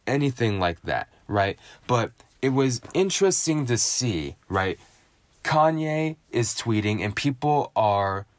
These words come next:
you know, always gonna react to Kanye tweets, right? I remember before Kanye was the Kanye we know now. I'm talking, like, maybe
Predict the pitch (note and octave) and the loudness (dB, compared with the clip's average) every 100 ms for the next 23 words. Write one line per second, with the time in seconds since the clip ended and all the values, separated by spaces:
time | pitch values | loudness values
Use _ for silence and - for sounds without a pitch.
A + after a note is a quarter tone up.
0 | _ _ _ - B2 A2+ G#2+ - C3 C#3 | _ _ _ -4 0 2 2 4 4 6
1 | C#3+ A2+ A#2+ A2 G#2 G2+ F#2+ F2+ G#2+ - | 2 2 0 0 0 2 2 0 -6 -4
2 | F#2 F2+ F2 - E2 - - - - F#2+ | -4 -2 -4 -4 -8 -8 -8 -10 -4 -2
3 | F#2+ - - - B2 B2+ C3+ C3 D3 C3+ | -2 -6 -18 -4 0 2 0 -2 -2 -4
4 | - F3 G3 - C#3 C3+ C#3 C#3 C3+ G#2 | 2 2 2 2 2 2 2 2 0 0
5 | G#2 G2+ F#2 G#2+ - - G#2+ G#2 G2+ F#2+ | 0 0 -2 -6 -6 -2 0 0 -2 -2
6 | G2 F#2 F2+ E2 E2+ B1 G#1+ - - - | -2 -2 -2 -2 -2 -2 -4 -8 -18 -12
7 | - A2+ - G#2+ - G2+ G2 F2+ D#2+ - | -4 -4 0 -2 0 -2 0 0 0 -6
8 | _ - _ G2+ F#2+ F2 F2+ F2+ E2+ | _ -20 _ -4 -2 -2 -2 -2 -2